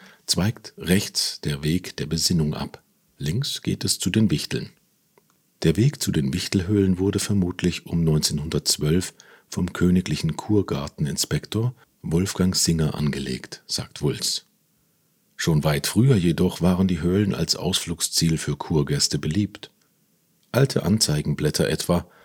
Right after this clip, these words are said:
warben mit Kaffee und Musik am Nachmittag im Walde bei den Wichtelshöhlen. Heute locken die bizarren Felsen vor allem Familien und Naturinteressierte. Wulz bleibt kurz an einer Hinweistafel stehen.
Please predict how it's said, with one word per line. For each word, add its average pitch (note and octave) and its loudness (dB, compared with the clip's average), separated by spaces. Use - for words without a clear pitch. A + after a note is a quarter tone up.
warben E2+ 0
mit D#2+ -2
Kaffee E2 0
und - -4
Musik C#2+ -4
am D2 -2
Nachmittag D2+ -4
im C#2+ 0
Walde F#2+ 0
bei F2 -2
den A2+ 2
Wichtelshöhlen. D2 -2
Heute A#2 2
locken F#2+ 2
die D#2+ -2
bizarren E2+ 0
Felsen D#2+ 0
vor - -4
allem E2 0
Familien D2+ -2
und D2 -4
Naturinteressierte. G#2 -4
Wulz D#2 -2
bleibt E2 -4
kurz - 0
an F#2 0
einer F2+ 0
Hinweistafel D2+ -2
stehen. C2 -8